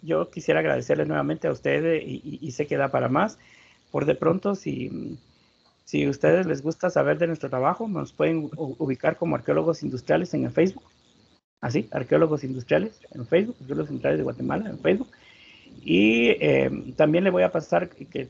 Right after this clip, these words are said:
perdón, Juan Pablo, que se me, se me chispoteó, diría Chespirito,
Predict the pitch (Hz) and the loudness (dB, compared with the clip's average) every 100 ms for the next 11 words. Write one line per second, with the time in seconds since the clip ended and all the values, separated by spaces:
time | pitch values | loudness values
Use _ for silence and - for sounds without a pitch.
0 | _ 139 131 139 175 - 147 165 180 156 | _ 2 4 2 0 -4 -2 0 -2 -4
1 | 143 127 - - - - 127 123 127 143 | -4 -4 -6 -6 -6 -6 -10 -6 -4 -2
2 | 190 160 170 165 147 135 143 - | -2 -2 -2 -4 -6 -6 -4 -6